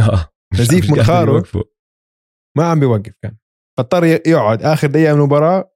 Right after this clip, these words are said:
Speaker 2: وخسروا هالمباراة بفرق ولا شيء، أربع، خمس نقاط، إشي هيك يعني.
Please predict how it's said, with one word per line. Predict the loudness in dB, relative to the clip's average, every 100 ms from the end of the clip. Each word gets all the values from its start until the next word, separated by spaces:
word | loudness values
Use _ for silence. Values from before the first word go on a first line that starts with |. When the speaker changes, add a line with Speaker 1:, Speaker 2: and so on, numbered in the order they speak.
| -6
Speaker 2:
وخسروا | -4 -2 0
هالمباراة | 0 0 0 0 0
بفرق | -4 -4 -4 -2
ولا | -2
شيء، | -4 -8 -12
أربع، | -12 -12
خمس | -12 -14 -14
نقاط، | -12 -12 -10
إشي | -10 -8
هيك | -8 -10
يعني. | -18